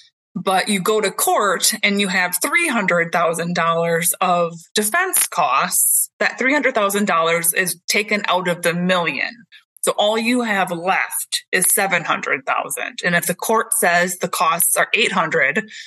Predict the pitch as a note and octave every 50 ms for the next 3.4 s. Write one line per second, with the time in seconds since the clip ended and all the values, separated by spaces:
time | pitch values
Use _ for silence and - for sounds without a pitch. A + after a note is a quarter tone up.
0 | - - _ _ - G#3+ A3 G#3 F#3+ F#3 F#3+ F#3+ - F#3+ - - - - - F3
1 | D#3+ - - F3 D#3+ - D#3 C#3+ - - _ _ - F3+ F3 - - - - F3+
2 | E3 D#3+ D#3+ E3+ E3+ F3 D#3+ E3+ E3+ D#3+ E3 E3 E3 E3 E3 F3 - - E3 E3
3 | D#3+ E3+ D#3+ D#3+ D#3+ E3 E3 E3